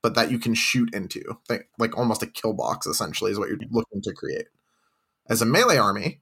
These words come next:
you're essentially looking to do the inverse, where you're creating basically a, you know, an upside down U in the other direction, where you wanna be safe enough in your deployment zone, but what you really need is midfield staging so that you can jump from your deployment zone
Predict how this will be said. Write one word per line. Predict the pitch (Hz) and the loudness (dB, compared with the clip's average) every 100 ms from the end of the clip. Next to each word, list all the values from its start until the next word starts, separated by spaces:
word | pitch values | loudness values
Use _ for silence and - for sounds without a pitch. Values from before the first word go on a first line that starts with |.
| _ | _
you're | - 113 | 0 2
essentially | 127 120 120 | 2 2 4
looking | 113 113 107 | 2 2 -2
to | |
do | 104 | 0
the | 101 95 | -2 -2
inverse, | 147 120 78 - - - - - - | -2 0 -2 -4 -8 -8 -16 -20 -6
where | 117 107 | 0 2
you're | 104 104 | 2 0
creating | - 113 104 104 101 101 _ _ | 0 0 0 -2 -6 -10 _ _
basically | - 107 107 98 | -4 -2 0 -2
a, | 95 - | -4 -4
you | 113 | -4
know, | 78 - | -4 -6
an | 101 | -4
upside | 87 - 110 127 | -2 0 0 2
down | 320 - | 2 0
U | 73 | -2
in | 98 | 0
the | 147 | 2
other | 107 | 4
direction, | 98 85 - 104 107 - - | 2 0 0 -4 -4 -10 -4
where | 120 | 0
you | 120 117 | 2 4
wanna | 120 | 2
be | 113 113 104 - | 4 2 0 -6
safe | - - 185 190 | -2 2 2 2
enough | 143 139 139 | 4 4 2
in | 113 | 0
your | 113 | 0
deployment | - - 113 131 135 | 0 -2 -2 0 0
zone, | 160 147 | 0 0
but | 143 | 0
what | 120 117 | -2 -2
you | 117 120 | -2 2
really | 151 151 135 | 2 4 2
need | 120 113 | 2 0
is | 101 | 0
midfield | 107 113 131 - 113 110 110 | 2 2 0 0 0 2 0
staging | - 101 107 151 170 | -2 -2 0 -2 -4
so | - | -2
that | 107 104 | -2 -4
you | |
can | 110 104 | -4 0
jump | 143 139 | 0 0
from | 123 104 | -4 -2
your | 104 | -2
deployment | 101 98 143 156 165 | -2 -2 0 2 2
zone | 180 180 190 | 2 0 -2